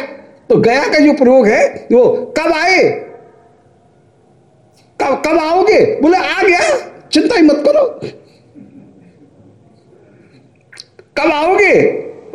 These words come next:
अभी तक आए नहीं, अभी तक पहुंचे नहीं, बस ये समझो आ गया। <laughs> तो आ गया, आ-, आओगे की जगह आ गया का जो प्रयोग है, ये भूतकाल का जो प्रयोग है, जहां सुनिश्चितता होती है, अत्यंत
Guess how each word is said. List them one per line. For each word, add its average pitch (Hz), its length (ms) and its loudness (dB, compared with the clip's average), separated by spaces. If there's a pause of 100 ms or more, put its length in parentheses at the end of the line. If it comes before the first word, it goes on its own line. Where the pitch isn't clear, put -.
(180)
अभी 320 160 2
तक 370 140 0
आए 294 300 0
नहीं, 349 320 4
अभी 320 220 2
तक 339 180 -2
पहुंचे 294 300 4
नहीं, 392 180 4
बस 285 260 0
ये 403 140 4
समझो 415 240 4
आ 320 220 -2
गया। 359 260 0 (400)
<laughs> - 300 -2
तो - 340 -4
आ 254 260 -4
गया, 240 300 2 (360)
आ-, - 360 -8
आओगे 285 400 2
की 349 200 4
जगह 415 400 0 (260)
आ 240 40 -4
गया 233 220 2
का 302 140 0
जो 247 160 4
प्रयोग 226 360 4
है, 151 520 0
ये 208 120 4
भूतकाल 294 520 2
का 302 80 2
जो 254 160 2
प्रयोग 233 300 4
है, 170 340 0 (280)
जहां 202 440 0
सुनिश्चितता 247 840 0
होती 254 400 2
है, 190 200 2 (560)
अत्यंत 277 420 0